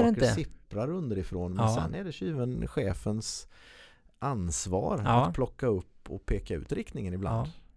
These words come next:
Speaker 2: Och stå där och ta smällen kanske om det behövs emellanåt. Eh, absolut. Det, det är ju helt klart så.
Speaker 1: Mm. Vi har ju lite erfarenhet av när det inte funkar så bra. N-, för några år sedan,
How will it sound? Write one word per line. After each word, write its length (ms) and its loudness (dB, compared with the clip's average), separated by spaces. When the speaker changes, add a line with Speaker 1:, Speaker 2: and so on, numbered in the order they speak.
Speaker 2:
Och 180 -8
stå 360 -4
där 160 -2
och 120 -4
ta 320 -4
smällen 500 -6
kanske 300 -6
om 80 -4
det 100 -4
behövs 520 -4
emellanåt. 720 -8
Eh, 200 -6
absolut. 840 -8
Det, 300 -8
det 360 -12
är 120 -14
ju 300 -12
helt 200 -12
klart 260 -14
så. 180 -14
Speaker 1:
Mm. 300 -4
Vi 200 -2
har 280 2
ju 80 0
lite 260 2
erfarenhet 420 0
av 180 2
när 120 0
det 80 -2
inte 180 -4
funkar 320 -2
så 100 -4
bra. 200 4
N-, 320 -4
för 160 -4
några 180 2
år 160 2
sedan, 340 -4